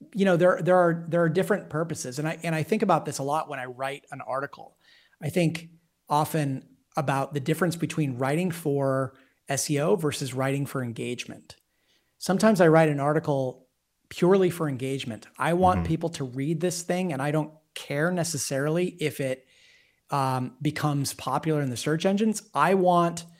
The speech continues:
Speaker 1: to change someone's thinking about something so that they recognize me as an important voice to listen to.
Speaker 2: I mean,
Speaker 1: And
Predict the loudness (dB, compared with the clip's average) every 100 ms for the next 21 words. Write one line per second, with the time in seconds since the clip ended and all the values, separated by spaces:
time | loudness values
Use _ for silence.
0 | _ _ -4 0 2 2 0 -2 -4 -2
1 | 0 0 0 0 0 -2 -6 -10 -8 -6
2 | -2 2 2 2 -2 -2 -2 -2 -4 -12
3 | _ 0 2 4 2 2 2 2 0 -2
4 | -2 -2 -2 -2 0 0 0 -4 -4 -4
5 | -6 -6 -8 -8 -8 -4 -4 -4 -8 -12
6 | _ _ -10 -6 -6 -6 -10 -12 -14 -16
7 | _ _ 4 8 8 8 4 2 0